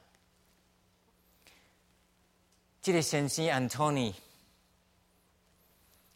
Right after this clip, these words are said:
伊伫个 Facebook 写一段的话，即段话影响袂，不理解的人。即段话伊安尼讲，其中牧师甲伊贴落来，甲大家分享。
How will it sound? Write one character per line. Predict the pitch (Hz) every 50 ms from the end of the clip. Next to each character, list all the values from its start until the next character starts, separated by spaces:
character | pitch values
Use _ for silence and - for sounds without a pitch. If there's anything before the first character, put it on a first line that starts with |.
| _ _ -
伊 | 139 131 139 135
伫 | - 127 117 127
个 | 127
Facebook | 123 - - 165 165 151 - - - 170 135 110
写 | - - 156 151
一 | 151 - - -
段 | 95 87 85 82 80
的 | -
话， | 85 76 69 - - _ _ _ _ _ _ _ _ _ _ _ _ _ _ _ _ _ _ _ _ _ _ _ _ _ _ _ _ _ _ _ _ _ _ _ _ -
即 | - 214
段 | - 180 156 151 156 151
话 | 156 156
影 | 165 170 180 180 175
响 | 185 190 165 151 123
袂， | 135 147 143 147
不 | 160 - - 220 220
理 | 214 233 202
解 | - - 151 123 127 131 127
的 |
人。 | 110 101 95 104 110 - - - -
即 | 220
段 | - - 180 156 151 147 151
话 | 143 147 147
伊 | 147 156 151 147 151
安 | 156 160 170
尼 | 175
讲， | 170 - 165 135 120 107 98 - - _ _ _ _ _ _ _ _ _ _ -
其 | - 156 147
中 | - 180 170 175 175 165 135 - -
牧 | - 127
师 | - - - 165 160
甲 | 131 - 123 113 113
伊 | 113 120 123 120 113 107 - _ _ _ _ _ _ _ _ _ _ _ _ _ _ _ _ _ _ _ _ _
贴 | - 156 151 127
落 | 123 113
来， | 110 107
甲 | - 139
大 | - - 101 95
家 | 95
分 | 92 120 113 113 120
享。 | 131 131 117 98